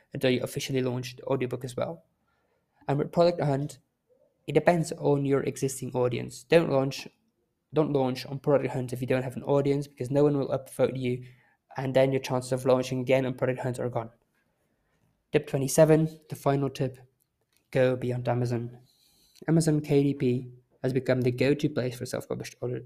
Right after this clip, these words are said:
authors. It's the biggest market of re-, for readers, so it makes sense to publish there.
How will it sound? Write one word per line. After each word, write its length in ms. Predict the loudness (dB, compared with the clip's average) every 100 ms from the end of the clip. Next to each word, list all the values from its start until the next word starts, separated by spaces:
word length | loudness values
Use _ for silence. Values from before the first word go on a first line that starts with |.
| -8
authors. 480 | -8 -8 -12 -14 -20 _ _ _ _ _ _ -8
It's 80 | -2
the 80 | 2
biggest 320 | 2 2 0
market 300 | -2 0 -2
of 140 | 0
re-, 280 | 0 -2 -4
for 180 | -8 -2
readers, 500 | -2 -2 -4 -6 -14 _ _ _
so 160 | -6 -2
it 60 | 0
makes 240 | 0 0
sense 440 | 0 0 -2 -10 -10
to 80 | -8
publish 360 | -6 -6 -6 -6
there. 260 | -6 -8